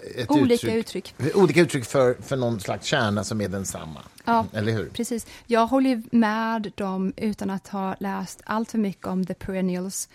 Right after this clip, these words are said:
Speaker 2: om väldigt mycket. Eh, jag är, <laughs> jag vågar inte skriva under på deras syn på elitismen
Speaker 1: Nej.
Speaker 2: riktigt, för att de tycker verkligen att samhällena ska toppstyras utav ett visst antal människor som har de här djupa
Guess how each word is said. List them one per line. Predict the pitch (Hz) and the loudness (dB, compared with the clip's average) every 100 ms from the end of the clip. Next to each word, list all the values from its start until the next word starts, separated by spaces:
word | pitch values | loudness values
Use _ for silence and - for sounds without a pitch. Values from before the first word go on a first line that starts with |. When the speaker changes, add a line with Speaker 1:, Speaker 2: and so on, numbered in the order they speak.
| - - _ - | -20 -20 _ 0
Speaker 2:
om | 208 | 2
väldigt | 202 196 - | 2 -2 -4
mycket. | 214 _ 214 208 - - | -4 _ -6 -6 -6 -10
Eh, | 220 214 | -10 -6
jag | 220 214 220 | -2 -2 0
är, | 220 220 - - | -2 -4 -6 -8
<laughs> | 208 - 208 226 | -8 -4 -2 0
jag | 220 - | -2 -4
vågar | 214 220 220 | -6 -2 -2
inte | 214 202 | -2 -6
skriva | - 214 220 | -6 -2 0
under | 202 185 | 0 -2
på | - 208 | -6 -6
deras | 196 180 - | -4 -4 -6
syn | 214 214 | -2 -2
på | 196 - | -2 -6
elitismen | 185 190 - 240 - - 196 202 226 - | -6 -6 -6 -8 -8 -8 -4 -2 -2 -6
Speaker 1:
Nej. | - 185 | -6 -2
Speaker 2:
riktigt, | 143 92 208 | -2 -2 -4
för | - | -4
att | - | -4
de | 202 208 | -2 -2
tycker | 220 - 202 | -4 -6 -6
verkligen | 202 202 | -6 -8
att | 180 | -6
samhällena | 214 208 185 190 190 - - - | -2 0 0 -4 -6 -14 -20 -12
ska | - 220 185 | -6 -4 -4
toppstyras | - 233 - 196 185 202 214 208 | -6 -6 -6 -4 -2 -2 -4 -8
utav | 196 190 | -4 -4
ett | 196 190 | -4 -6
visst | 185 - | -6 -4
antal | 196 - 190 | -4 -2 -2
människor | 190 180 170 185 185 | -2 -2 -4 -6 -6
som | - 190 | -4 -4
har | 196 202 | -2 -2
de | 202 190 | -2 -4
här | 180 | -4
djupa | 185 214 233 - 185 | -4 -2 -2 -4 -8